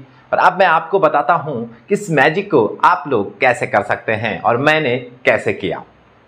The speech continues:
सबसे पहले हमारे पास एक candle थी, एक मोमबत्ती थी। मोमबत्ती को हमने गायब करके एक रुमाल बना दिया था और उस रुमाल के पीछे हमने एक और रुमाल बना दिया था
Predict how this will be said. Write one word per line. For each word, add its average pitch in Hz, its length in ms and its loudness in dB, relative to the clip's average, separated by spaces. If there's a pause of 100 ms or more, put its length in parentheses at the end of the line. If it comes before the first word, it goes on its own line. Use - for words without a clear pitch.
(220)
सबसे 202 220 2
पहले 202 200 2
हमारे 160 200 2
पास 147 200 -2
एक 135 160 -2
candle 170 340 2
थी, 196 180 0
एक 143 180 0
मोमबत्ती 190 480 2
थी। 180 400 -4 (360)
मोमबत्ती 208 400 4
को 214 120 4
हमने 180 240 2
गायब 135 360 2
करके 131 240 2
एक 113 100 -4
रुमाल 107 340 2
बना 127 220 0
दिया 120 200 2
था 117 220 0 (680)
और 190 100 4
उस 208 220 -4
रुमाल 190 440 4
के - 160 -2
पीछे 170 340 -2
हमने 139 300 -2
एक - 160 -2 (160)
और 147 240 6
रुमाल 117 300 0
बना 95 260 -2
दिया 87 220 -2
था 82 180 -4